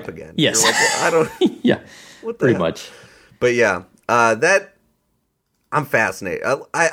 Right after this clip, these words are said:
Speaker 1: I think we gotta do it. I think we gotta get the Puck Soup Grand Prix of weird bowlings
Speaker 2: Yeah. We
Speaker 1: together.
Speaker 2: talk hockey in between frames of bowling, and I just
Speaker 1: I don't
Speaker 2: get
Speaker 1: think so.
Speaker 2: madder and madder the entire
Speaker 1: <laughs> Yeah.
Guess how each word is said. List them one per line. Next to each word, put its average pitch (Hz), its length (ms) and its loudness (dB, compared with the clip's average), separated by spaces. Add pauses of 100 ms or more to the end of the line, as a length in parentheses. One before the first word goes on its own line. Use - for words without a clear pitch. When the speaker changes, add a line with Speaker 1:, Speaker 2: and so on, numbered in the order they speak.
Speaker 1:
I 170 40 -2
think 170 200 -2
we 139 100 -4
gotta 120 180 0
do 98 140 -2
it. 80 40 -2
I 90 80 -2
think 135 200 -6
we 139 80 -4
gotta 127 280 4
get 110 340 0
the 104 100 -2
Puck 120 260 0
Soup 117 260 -6
Grand 110 360 2
Prix 98 500 -6
of 98 280 -2
weird 101 400 -4
bowlings 92 580 0
Speaker 2:
Yeah. - 160 0 (340)
We 123 160 2
Speaker 1:
together. 117 140 -4
Speaker 2:
talk 160 220 0
hockey 127 460 2
in 110 240 -2
between 95 680 -2 (340)
frames 95 480 0
of 85 220 -4
bowling, 87 380 -2
and 98 180 2
I 104 140 2
just 113 200 0
Speaker 1:
I - 20 2
don't 123 100 2
Speaker 2:
get 120 60 -2
Speaker 1:
think 113 100 0
so. 110 80 2
Speaker 2:
madder 110 300 2
and 101 240 0
madder 92 420 0
the 90 160 -6
entire 90 640 0 (220)
Speaker 1:
<laughs> - 240 -20
Yeah. 120 100 -8